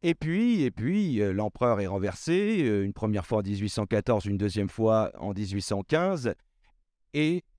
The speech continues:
cette fois-ci, ce n'est pas une constitution qui est adoptée, mais c'est une charte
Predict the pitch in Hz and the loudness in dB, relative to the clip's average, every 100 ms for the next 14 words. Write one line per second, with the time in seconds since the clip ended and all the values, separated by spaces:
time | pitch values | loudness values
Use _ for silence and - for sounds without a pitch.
0 | _ - - 139 139 131 139 - 127 120 | _ -8 -4 -2 -2 -4 -4 -6 -4 -2
1 | 107 - 180 190 - 156 - 135 - 156 | -4 -4 -4 -4 -4 -8 -6 -8 -2 -2
2 | 123 110 107 113 - 190 175 120 120 - | -2 -2 0 -2 -2 -2 -2 -2 -4 -4
3 | 110 101 - - 180 151 - - | -4 -4 -2 0 0 -2 -16 -20